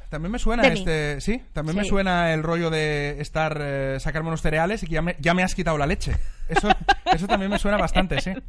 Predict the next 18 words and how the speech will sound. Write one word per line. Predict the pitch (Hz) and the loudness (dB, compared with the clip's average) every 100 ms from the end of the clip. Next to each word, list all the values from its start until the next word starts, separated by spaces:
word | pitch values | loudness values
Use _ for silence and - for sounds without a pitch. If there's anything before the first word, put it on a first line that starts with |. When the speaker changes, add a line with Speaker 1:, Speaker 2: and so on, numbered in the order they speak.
| - | -8
Speaker 1:
Eh, | 143 131 127 262 247 123 | -4 -2 -2 -4 -4 -2
Speaker 2:
Ostras, | 339 - - 247 | 2 4 4 4
estoy | 214 226 | 2 2
quedando | 247 240 | 2 4
Speaker 1:
sí, | 185 | 4
Speaker 2:
fatal. | 220 190 | 4 2
Speaker 1:
me | 180 | -2
estoy, | 175 196 185 | -2 -2 -2
me | 160 | -4
estoy | 202 | -4
sintiendo | 208 208 214 | -4 -2 0
muy | 208 | 0
identificado | 220 208 170 185 165 135 | 0 0 2 2 2 0
con | 147 147 | -2 -2
nuestros, | 143 139 135 123 - | -2 0 -2 -4 -6
eh, | 127 123 120 | -6 -4 -4
oyentes. | 127 151 151 104 - | -4 -4 -4 -4 -2
Speaker 2:
Sí, | - 294 226 | 0 0 -2